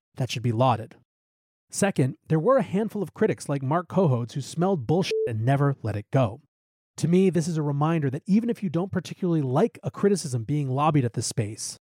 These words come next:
our industry has officially not earned the benefit of the doubt. Or maybe we had, but <laughs> now we've lost it again. I already tried to do this, but I'm definitely going to try to create more mental space for critiques I don't like from people I don't particularly care for,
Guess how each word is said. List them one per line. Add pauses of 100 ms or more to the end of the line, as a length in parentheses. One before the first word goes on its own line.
(180)
our
industry
has
officially
not
earned
the
benefit
of
the
doubt. (540)
Or
maybe
we
had,
but
<laughs>
now
we've
lost
it
again. (680)
I
already
tried
to
do
this,
but
I'm
definitely
going
to
try
to
create
more
mental
space
for
critiques
I
don't
like (240)
from
people
I
don't
particularly
care
for,